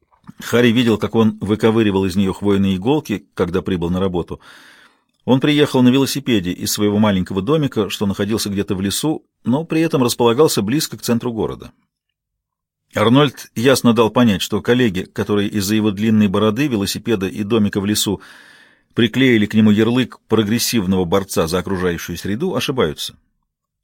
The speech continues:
Он был просто жадноватым, странным человеком, обожавшим тишину.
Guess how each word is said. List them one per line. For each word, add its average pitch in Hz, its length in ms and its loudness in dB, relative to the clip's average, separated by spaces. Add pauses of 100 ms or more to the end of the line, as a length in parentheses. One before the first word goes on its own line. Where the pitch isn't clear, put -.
(340)
Он 147 160 2
был 160 120 2
просто 160 600 2 (440)
жадноватым, 156 800 2
странным 143 520 0
человеком, 185 580 -2
обожавшим 143 840 0
тишину. 131 560 -4